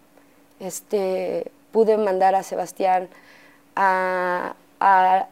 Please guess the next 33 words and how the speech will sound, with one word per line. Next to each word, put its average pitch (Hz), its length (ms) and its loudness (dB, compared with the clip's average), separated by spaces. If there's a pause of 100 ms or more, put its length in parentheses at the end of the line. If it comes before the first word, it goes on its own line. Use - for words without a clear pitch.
diferentes 214 640 -2
escuelas. 208 600 0
Todas 240 220 6
las 220 220 0
escuelas 208 440 0
especiales 196 500 -8
son 190 200 -8
carísimas, 214 840 -4 (800)
y 226 120 2
a 240 80 4
María, 240 300 4
sin 240 180 0
embargo, 208 360 2
la 202 140 2
ponía 190 280 -4
en 196 80 -4
escuelas 180 680 -2 (720)
que 202 100 -2
no 208 160 2
eran 220 520 2 (400)
las 202 240 -2
mejores, 202 720 0
pero 214 160 2
era 247 140 8
lo 220 160 4
que 190 80 -2
me 185 140 0
alcanzaba. 180 600 -2 (1000)
Y 233 100 2
me 220 180 2
costó 226 360 -2
trabajo 220 480 2
entender 196 600 0